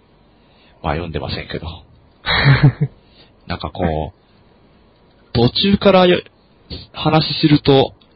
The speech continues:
Speaker 1: あまり長いと読む気がしなくなったりするんだよね。
Speaker 2: ああ、まあ、そうですね。
Speaker 1: うん。そう、うん。
Speaker 2: 最初から読んでれば話は違うんですけどね。
Speaker 1: うん。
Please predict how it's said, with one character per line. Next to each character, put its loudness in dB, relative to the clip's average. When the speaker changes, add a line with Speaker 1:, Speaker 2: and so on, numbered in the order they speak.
Speaker 1:
あ 2
ま 4
り 0
長 6
い 4
と -2
読 6
む 0
気 -4
が 0
し -6
な 0
く -12
な 0
っ -20
た -2
り 0
す -8
る -4
ん -10
だ -8
よ -8
ね。 -10
Speaker 2:
あ -6
あ、 -2
ま -14
あ、 -20
そ -2
う -4
で -18
す -6
ね。 -4
Speaker 1:
う -18
ん。 -16
そ -10
う、 -10
う -10
ん。 -12
Speaker 2:
最 0
初 -2
か -2
ら 4
読 6
ん 8
で 4
れ 2
ば -4
話 -2
は 0
違 -4
う -8
ん -18
で -20
す -18
け -14
ど -8
ね。 -4
Speaker 1:
う -14
ん。 -10